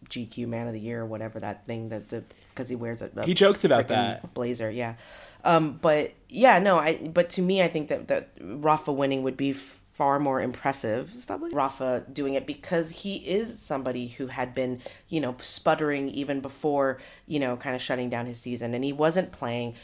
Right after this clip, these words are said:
Speaker 1: uh, at the level that we expect Rafa to play at for far longer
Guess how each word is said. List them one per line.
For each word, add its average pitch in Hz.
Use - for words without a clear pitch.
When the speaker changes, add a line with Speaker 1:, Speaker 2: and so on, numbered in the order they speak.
Speaker 1:
uh, 131
at 131
the 135
level 131
that 131
we 135
expect 165
Rafa 123
to -
play 123
at 123
for 151
far 165
longer 160